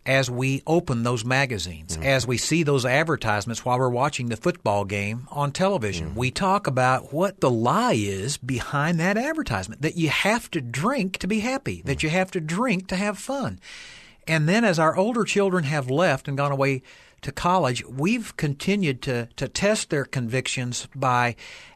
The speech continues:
Speaker 1: asking them why their friends drink, why people who live in the dorms or the sorority or the fraternity, why do they have to go out and get plastered? What is it that's taking place there?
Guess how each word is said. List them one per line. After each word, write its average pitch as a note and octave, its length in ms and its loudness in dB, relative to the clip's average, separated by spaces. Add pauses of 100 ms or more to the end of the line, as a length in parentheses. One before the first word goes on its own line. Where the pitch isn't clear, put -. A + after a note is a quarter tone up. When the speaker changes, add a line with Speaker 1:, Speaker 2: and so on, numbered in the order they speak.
(140)
Speaker 1:
asking F3 560 0
them C3 300 -2
why D3+ 420 0
their C3 180 -4
friends D3+ 580 -4
drink, C#3+ 540 -4 (400)
why F#3+ 180 4
people G3+ 420 2
who E3 200 2
live E3 300 4
in C#3 100 0
the B2+ 80 -2
dorms D#3+ 580 0
or C3 140 0
the A#2 80 -4
sorority D3+ 800 0
or C3+ 80 2
the B2 80 -4
fraternity, C3 800 -4 (460)
why G3 220 4
do E4+ 80 4
they D#4 80 4
have C4+ 180 0
to G#3+ 100 -4
go F#3+ 220 4
out G3 220 2
and C#3 120 -4
get F#3+ 200 0
plastered? F#3 560 -4 (540)
What A3 180 2
is D4 180 2
it F3 160 -6
that's F3 180 -2
taking F#3+ 300 2
place F#3+ 380 0
there? G2+ 200 -4